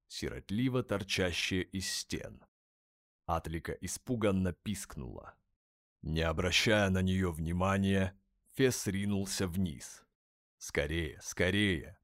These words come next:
пока зомби не вломились куда не надо. Прыжок. Под ногами трещит выдираемый из стены обломок. "Ещё прыжок!"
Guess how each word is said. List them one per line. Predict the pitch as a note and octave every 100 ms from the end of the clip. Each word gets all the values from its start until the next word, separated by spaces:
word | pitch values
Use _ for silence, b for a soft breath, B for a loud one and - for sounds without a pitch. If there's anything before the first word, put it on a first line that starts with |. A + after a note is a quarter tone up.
| -
пока | E2 G2 F#2+
зомби | G2 B2 G#2 G2+
не | G2+ G2+
вломились | G#2+ G2+ G#2+ G#2 G2 -
куда | - G2+ G2
не | F#2 G2
надо. | G#2+ F#2+ D2+ C2 - - _ _ _ _ _ _ _ _ _
Прыжок. | - G#2 G#2+ F#2 - - - _ _ _ _ _
Под | B1+ C2+
ногами | D2+ D#2 F2 F2 E2+
трещит | - F2 - - E2+
выдираемый | E2 E2 F2+ E2 E2 D#2 D#2+
из | D#2+ F#2 -
стены | - E2 D#2 D#2 -
обломок. | F2+ F2+ F2+ C#2+ - - - - _ _ _ -
"Ещё | D#2 F2+ - D3+ F#2+
прыжок!" | - D#2+ D2+ E2+ - -